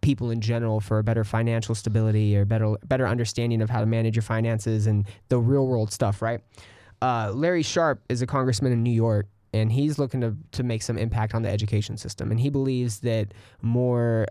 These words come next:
attention to real life scenarios, you know, managing your taxes, being able to,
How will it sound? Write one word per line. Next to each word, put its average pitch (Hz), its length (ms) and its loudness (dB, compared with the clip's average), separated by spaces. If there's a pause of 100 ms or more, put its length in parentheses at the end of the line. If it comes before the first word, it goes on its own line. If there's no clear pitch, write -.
attention 123 600 -2
to 120 440 -2
real 143 260 0
life 135 200 -2
scenarios, 117 640 -2
you 117 60 -2
know, 110 160 0
managing 127 540 -2
your 98 100 0
taxes, 101 640 -2
being 135 260 -4
able 120 260 -4
to, 117 480 -4